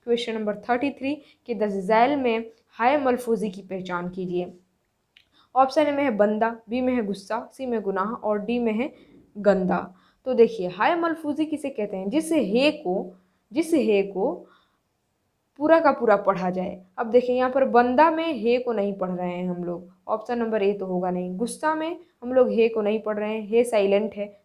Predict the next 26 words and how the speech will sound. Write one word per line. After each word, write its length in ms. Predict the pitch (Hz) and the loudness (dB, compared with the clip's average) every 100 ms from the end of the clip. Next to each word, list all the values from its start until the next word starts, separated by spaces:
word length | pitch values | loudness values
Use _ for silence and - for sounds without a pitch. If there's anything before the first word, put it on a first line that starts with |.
| - | -4
तो 60 | |
ऑप्शन 260 | 202 202 214 | -2 -2 -4
नंबर 200 | 214 202 | -2 -2
बी 160 | 185 202 | -2 -4
भी 120 | 202 | -2
नहीं 180 | 196 196 | -2 -2
होगा। 320 | 185 185 185 - - - _ _ - | -2 -4 -8 -14 -20 -20 _ _ -12
गंदा 560 | 208 214 240 262 330 | 2 6 6 6 6
में 140 | 339 339 | 6 2
हम 160 | 311 285 | 0 2
लोग 200 | 294 262 | 2 2
हे 260 | 202 226 | 0 2
को 140 | 226 220 | 2 0
नहीं 180 | 214 | -2
पढ़ 180 | 220 214 | 0 -2
रहे 120 | 214 | -2
हैं, 80 | 214 | -2
हे 160 | 208 214 | -2 -4
साइलेंट 400 | 214 196 202 208 | -2 -2 -2 -2
है, 80 | 214 | -2
ऑप्शन 260 | 190 196 | -4 -4
नंबर 200 | 214 202 | -4 0
डी 180 | 190 196 | 0 0
भी 120 | 190 | 0
नहीं 180 | 180 180 | 0 -2
होगा। 260 | 180 175 | -2 -6